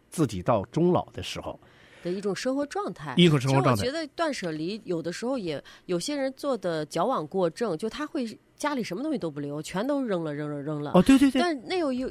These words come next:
Speaker 2: 又是一种浪费，其实。很多时候我觉得就是说你一定要静下来想一想，一个是你的家要保持干净、整洁、明亮。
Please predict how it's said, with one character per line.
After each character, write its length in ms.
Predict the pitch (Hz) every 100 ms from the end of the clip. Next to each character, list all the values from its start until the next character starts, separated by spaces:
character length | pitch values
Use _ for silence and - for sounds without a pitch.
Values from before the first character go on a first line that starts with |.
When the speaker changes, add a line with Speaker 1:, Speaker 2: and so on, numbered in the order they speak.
| -
Speaker 2:
又 180 | 330 320
是 160 | -
一 80 | 277
种 220 | 277 170
浪 260 | 185 330 190
费， 240 | - 165
其 260 | 143 - 117
实。 200 | - -
很 160 | 147 247
多 120 | 359
时 160 | -
候 160 | 262 294
我 140 | 240
觉 160 | 170 190
得 100 | 208
就 160 | 240 247
是 60 |
说 100 | 247
你 300 | 240 185 160 - - -
一 100 | 220
定 120 | 320
要 100 | 294
静 220 | - 320
下 160 | 247 175
来 120 | 170
想 240 | 185 143
一 40 | 170
想， 120 | 139
一 280 | 170 - 240
个 100 | 302
是 100 | 247
你 140 | 175
的 100 | 127
家 220 | - 156
要 80 | 170
保 180 | - 170
持 160 | - 170
干 280 | 190 196
净、 320 | 214 190 156 147
整 240 | 160 156 -
洁、 280 | - 165
明 320 | 160 160 131 117
亮。 240 | 113 -